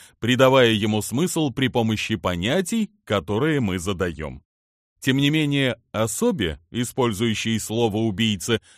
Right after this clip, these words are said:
можно было бы заметить, что если акт умерщвления животного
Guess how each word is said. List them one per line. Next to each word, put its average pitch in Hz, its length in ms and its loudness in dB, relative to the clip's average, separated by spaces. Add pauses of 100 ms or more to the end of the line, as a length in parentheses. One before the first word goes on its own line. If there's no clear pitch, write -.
можно 185 340 0
было 190 200 4
бы 190 120 2
заметить, 131 640 0 (120)
что - 220 -2
если 151 520 2
акт 160 340 -2
умерщвления 160 880 2
животного 113 640 0